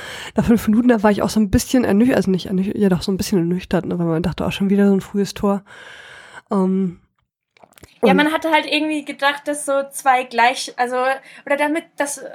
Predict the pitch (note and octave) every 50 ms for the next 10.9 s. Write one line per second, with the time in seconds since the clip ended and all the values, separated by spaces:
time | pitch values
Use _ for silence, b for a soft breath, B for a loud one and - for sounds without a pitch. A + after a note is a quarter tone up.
0 | - - - C4+ A#3+ - - A3+ G#3+ C#4 D#4 D#4 D#4 D4 C#4+ - C4+ C4+ C4+ C4+
1 | C#4 C4 B3+ A#3+ A#3+ A#3 A#3 - - B3+ C4+ C4 C4 B3+ B3 A#3 A#3+ - A#3+ A#3
2 | - C4 - - - - - B3+ C4 C#4 C4+ - E4+ E4 D#4+ D#4+ D4+ C#4+ C4+ C4+
3 | C4+ C4 B3 C4+ C#4 C#4 - D4 C4+ B3+ C4+ C4 A#3+ B3+ B3+ B3+ B3+ - - -
4 | - B3 A#3+ B3 - C4 B3 B3+ - B3+ B3+ A#3+ - A3+ A3+ A3+ A3+ - - C4
5 | C4 C4 - A3+ A3 - - B3 B3+ B3+ B3+ A#3+ A3 G#3 G3+ G3+ G#3 G#3 - A3+
6 | - - G#3+ G#3+ G#3+ A3 G#3+ G#3 - G#3 G#3 G#3+ G#3+ G#3 - G#3+ G#3 G#3 A3 -
7 | - A3+ A3 G#3 G#3+ A3 G#3+ G#3 - - G#3 G3+ - - G#3 G#3+ G#3 - G#3+ G#3
8 | - - G#3 G#3+ G#3 G#3 G3 G#3 G3+ G3+ G#3 A3 A#3 B3 B3+ C4 C4+ C4+ B B
9 | B B B B B B - A#3+ A#3 A#3 A#3+ A#3+ A#3+ A#3+ B3 A#3+ B3 B3 B3 A#3+
10 | - C4 B3 B3 C#4 C4+ - - C4 C#4 D#4+ E4 F4+ F#4 E4+ E4 D#4+ E4